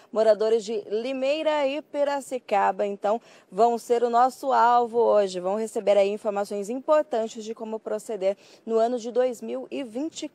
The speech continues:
quatro. Olha, em Piracicaba, um outro aviso, também vai ser cobrada a taxa da limpeza pública, um assunto muito debatido,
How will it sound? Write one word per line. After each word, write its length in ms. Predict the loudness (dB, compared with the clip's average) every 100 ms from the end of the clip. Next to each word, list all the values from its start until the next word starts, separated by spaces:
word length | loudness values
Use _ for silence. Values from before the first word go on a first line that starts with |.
| _
quatro. 440 | -2 -2 -6 0
Olha, 280 | 2 4 0 -4 -20 -20 0
em 300 | 2 2 0
Piracicaba, 1120 | -2 -2 -4 -8 -6 -2 0 0 0 -2 -2 -12 -20 -20 -12
um 100 | 0
outro 340 | 2 2 0 2
aviso, 600 | 2 0 -4 -4 -4 -4
também 400 | -4 -2 -2 -2 -12 -4
vai 140 | -2
ser 100 | 0
cobrada 540 | 0 0 2 2 2 0
a 40 |
taxa 400 | 0 -4 -4 -6
da 100 | -6
limpeza 460 | -4 -2 -2 -2 -6 _
pública, 580 | -8 -6 -4 -2 -2 -2
um 60 | -4
assunto 320 | -4 -8 -8
muito 720 | -8 -8 -6 -6 -4 -6 -4
debatido, 640 | -2 2 0 0 -4 -4